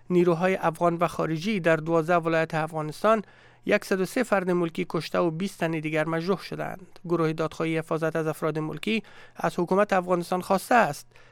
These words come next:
که در جریان عملیات‌های هوایی و زمینی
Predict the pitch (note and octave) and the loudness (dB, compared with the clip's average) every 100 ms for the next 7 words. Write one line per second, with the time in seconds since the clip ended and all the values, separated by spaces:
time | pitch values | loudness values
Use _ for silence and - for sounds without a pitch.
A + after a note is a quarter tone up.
0 | - F3+ E3+ D#3+ E3+ D#3+ F#3 F#3 F#3 F3 | -6 2 2 2 2 2 2 2 0 0
1 | E3 E3 - F3+ E3 E3+ E3 A3 B3 E3+ | 0 -2 -2 -2 -2 -2 0 0 -2 -2
2 | D3 C#3+ F3+ A#3+ | -4 -2 -2 -4